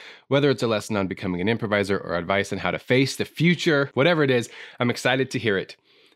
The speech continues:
This podcast could rank up there with one of my favorites.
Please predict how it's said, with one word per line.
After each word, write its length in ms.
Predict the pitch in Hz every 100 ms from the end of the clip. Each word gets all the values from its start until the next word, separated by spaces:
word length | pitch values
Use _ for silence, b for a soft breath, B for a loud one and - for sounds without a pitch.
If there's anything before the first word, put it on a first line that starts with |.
| _
This 160 | 151 -
podcast 560 | 143 127 - 117 117
could 100 | -
rank 240 | 95 107 107
up 80 | -
there 160 | 98
with 100 | 98
one 140 | 104 101
of 60 |
my 100 | 113
favorites. 540 | 120 127 107 92 -